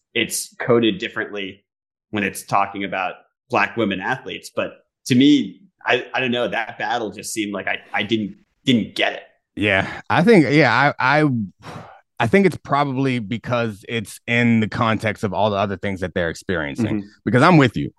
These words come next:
Speaker 2: And also, like, we have to be aware that we're getting old.
Speaker 1: Yeah.
Speaker 2: <laughs> And I, I think, I think about this a lot is, like, what are going to be the things? 'Cause I, I feel like I still am, like, constant. I, I'm, I'm current,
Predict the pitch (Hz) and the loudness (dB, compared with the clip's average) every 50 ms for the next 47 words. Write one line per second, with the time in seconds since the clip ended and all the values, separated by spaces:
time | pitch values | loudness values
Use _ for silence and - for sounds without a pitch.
0 | _ _ - _ - - 143 160 190 262 285 - 214 202 180 156 147 185 208 220 | _ _ -20 _ 2 4 6 8 8 8 8 8 8 8 8 8 8 8 8 8
1 | 214 - 196 165 180 165 143 139 156 180 170 156 135 120 113 147 175 190 160 123 | 6 6 6 6 6 6 6 6 6 6 6 6 4 2 2 2 4 4 6 6
2 | 120 156 185 139 104 85 - - - _ _ _ _ _ _ _ _ _ - 107 | 6 6 4 4 2 -2 -6 -16 -20 _ _ _ _ _ _ _ _ _ 0 4
3 | 127 175 226 - 202 196 160 151 147 139 - 170 160 - 208 - - - 139 143 | 4 4 6 6 6 6 6 6 4 2 0 -2 -6 -8 -10 -10 -2 0 2 4
4 | 143 143 - - 147 143 127 - 165 175 156 143 113 107 - - 143 139 151 180 | 4 4 4 2 2 2 2 4 2 2 2 -2 -12 -12 -6 -2 -2 2 2 2
5 | 185 165 160 147 143 135 120 - 120 113 120 135 151 139 113 - _ - 117 120 | 4 4 2 2 2 0 -2 -2 -4 -2 0 0 0 0 0 -4 _ -12 -10 -6
6 | 117 113 110 110 104 101 - 95 110 110 107 92 - - - _ _ _ _ _ | -6 -6 -6 -6 -8 -10 -8 -4 -4 -4 -4 -6 -10 -16 -18 _ _ _ _ _
7 | _ _ _ - - _ _ _ _ _ _ _ _ _ - - 107 135 170 185 | _ _ _ -20 -20 _ _ _ _ _ _ _ _ _ -10 -2 4 6 8 8
8 | 180 156 123 139 147 156 160 151 147 127 113 143 143 135 131 123 - - 135 135 | 8 6 6 6 6 8 8 6 6 6 6 6 6 6 4 2 2 2 2 4
9 | 135 113 98 85 82 85 - - - - _ _ _ _ _ - 135 135 143 147 | 4 2 0 -4 -10 -14 -18 -20 -20 -20 _ _ _ _ _ -4 0 2 2 2
10 | 135 139 135 - 170 165 156 139 135 139 - - - - 117 120 135 143 139 110 | 2 0 2 2 2 2 4 4 2 0 0 -4 -10 -8 -6 -6 -6 -6 -6 -4
11 | 131 127 127 120 120 120 - - - - 127 123 131 139 - - 139 135 - - | -4 -2 0 0 -2 -2 -4 -8 -8 -4 -2 -2 -2 -2 -4 -4 -8 -6 -6 -4
12 | 123 123 - 131 131 127 120 120 107 - - _ _ _ _ - _ _ _ _ | -6 -2 2 4 4 6 6 4 2 0 -6 _ _ _ _ -20 _ _ _ _
13 | - 135 139 - - - 147 123 104 90 | 2 2 4 4 4 4 4 4 2 0